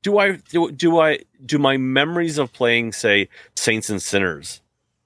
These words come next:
are they different than, say, playing, like, I don't know, like, Outriders on, on my P S five?" I'm like, because I'm like, you know,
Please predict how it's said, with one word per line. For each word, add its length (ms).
are 140
they 160
different 680
than, 220
say, 240
playing, 340
like, 200
I 60
don't 100
know, 60
like, 220
Outriders 540
on, 320
on 160
my 160
P 160
S 140
five?" 280
I'm 60
like, 140
because 160
I'm 80
like, 160
you 80
know, 60